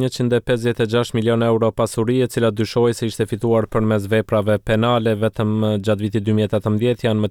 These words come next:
tepër se njëzet e katër milion euro pasuri e ngrirë apo sekuestruar. Megjithatë, shifrat e konfiskimit për vitin e kaluar, sipas koordinatorit për luftimin e krimit ekonomik Shqipton Fazliu, janë jashtëzakonisht të ulëta, pasi vetëm një rast në të cilin është konfiskuar pasuria në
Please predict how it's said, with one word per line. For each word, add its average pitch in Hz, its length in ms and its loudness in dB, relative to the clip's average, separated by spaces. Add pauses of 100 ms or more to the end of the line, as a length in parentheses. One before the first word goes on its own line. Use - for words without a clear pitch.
tepër 107 260 0
se 110 160 -2
njëzet 107 340 0
e - 60 -2
katër 107 260 0
milion 107 320 2
euro 104 240 2
pasuri 104 480 -2
e 101 140 2
ngrirë 110 340 0
apo 107 300 0 (100)
sekuestruar. 131 840 0
Megjithatë, 139 400 0
shifrat 139 400 -2
e - 20 -2
konfiskimit 135 640 -2
për 123 160 0
vitin 127 240 -2
e 120 80 0
kaluar, 127 400 0
sipas 113 320 -2
koordinatorit 107 720 0
për 104 160 0
luftimin 101 400 0
e 95 80 -2
krimit 98 400 -2
ekonomik 98 480 0 (380)
Shqipton 98 680 -2
Fazliu, 104 480 0 (400)
janë 95 400 0
jashtëzakonisht 113 720 0
të 123 80 2
ulëta, 117 460 0 (500)
pasi 104 380 0 (100)
vetëm 131 400 0
një 113 240 0
rast 139 320 -2
në 113 160 0
të 104 160 0
cilin 107 240 0
është 98 160 -4
konfiskuar 95 480 -2
pasuria 113 560 0
në 127 80 0